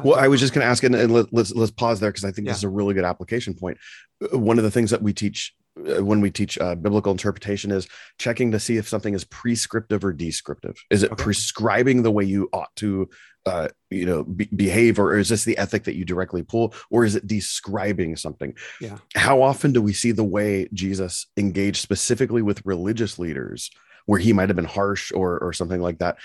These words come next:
Speaker 1: and then we prescriptively say, "Well, this is what Jesus did, therefore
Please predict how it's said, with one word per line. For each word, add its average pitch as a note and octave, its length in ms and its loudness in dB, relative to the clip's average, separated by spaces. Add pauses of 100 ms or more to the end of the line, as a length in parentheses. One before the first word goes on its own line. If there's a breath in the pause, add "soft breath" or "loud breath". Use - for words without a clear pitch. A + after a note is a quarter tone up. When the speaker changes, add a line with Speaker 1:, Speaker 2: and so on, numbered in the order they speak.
(200 loud breath)
Speaker 1:
and A2 160 4
then G#2+ 160 4
we G#2 220 4 (120)
prescriptively A2 600 -2
say, G2+ 160 0
"Well, G#2 320 -2 (280)
this G#2+ 220 -2
is A#2+ 100 -2
what A2 140 -4
Jesus G#2+ 340 -4
did, G#2+ 300 -2
therefore G#2 640 -6